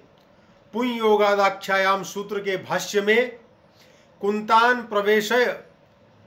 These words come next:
यष्टि प्रवेशय इत्यादि उदाहरण पेश किए हैं,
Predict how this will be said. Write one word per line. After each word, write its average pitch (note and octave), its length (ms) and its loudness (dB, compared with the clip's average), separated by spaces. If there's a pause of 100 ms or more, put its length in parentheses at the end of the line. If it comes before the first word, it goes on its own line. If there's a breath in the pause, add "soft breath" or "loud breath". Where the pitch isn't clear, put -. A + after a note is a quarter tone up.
(160)
यष्टि F3 600 -4
प्रवेशय G#3+ 720 0
इत्यादि G#3 380 -2
उदाहरण G#3 360 2
पेश A3+ 380 -4
किए A#3+ 220 -4
हैं, D#3 260 -2